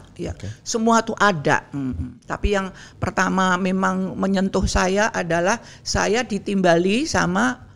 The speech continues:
Speaker 1: Bung Karno tahun enam puluh tuh. Oh,
Speaker 2: Enam puluh.
Speaker 1: masih miskin, malah baju masih kayak Seremende.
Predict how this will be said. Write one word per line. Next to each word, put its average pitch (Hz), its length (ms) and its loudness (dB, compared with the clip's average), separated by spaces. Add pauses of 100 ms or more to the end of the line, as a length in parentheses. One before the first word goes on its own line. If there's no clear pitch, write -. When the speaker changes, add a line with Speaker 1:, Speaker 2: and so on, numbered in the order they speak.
(200)
Speaker 1:
Bung 175 200 -2
Karno 208 380 0
tahun 196 240 2
enam 202 160 2
puluh 247 240 4
tuh. 247 320 8 (160)
Oh, - 0 -
Speaker 2:
Enam - 140 -2 (120)
puluh. 262 60 6 (100)
Speaker 1:
masih 196 400 6
miskin, 214 540 4
malah 240 340 2
baju 160 480 2
masih 170 220 -6
kayak 165 220 0
Seremende. 170 760 -2